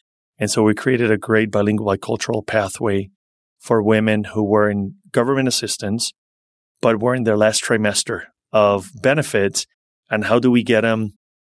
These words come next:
not only provide them the education, but also get them trained, also certified,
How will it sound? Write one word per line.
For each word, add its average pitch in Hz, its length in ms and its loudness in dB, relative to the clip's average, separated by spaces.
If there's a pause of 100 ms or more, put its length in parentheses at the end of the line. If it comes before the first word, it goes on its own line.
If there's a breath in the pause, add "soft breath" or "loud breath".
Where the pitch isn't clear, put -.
(120)
not 110 180 2
only 113 560 2
provide 107 380 0
them 110 160 0
the 107 120 0
education, 120 600 0
but 98 120 -4
also 101 220 0
get 107 140 2
them 101 240 0 (120)
trained, 123 680 0 (680)
also 113 240 4
certified, 104 800 0